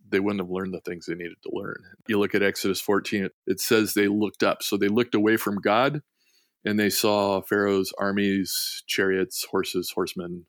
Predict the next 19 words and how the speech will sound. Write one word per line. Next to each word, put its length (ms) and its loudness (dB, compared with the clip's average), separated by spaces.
and 140 -4
they 80 0
started 340 2
to 60 -14
panic. 280 0
They 80 -6
started 360 -2
to 60 -20
get 160 -8
afraid. 420 -6
And 140 0
so 140 4
the 120 4
minute 260 4
you 120 4
look 180 2
away 200 4
from 220 -4
God, 440 4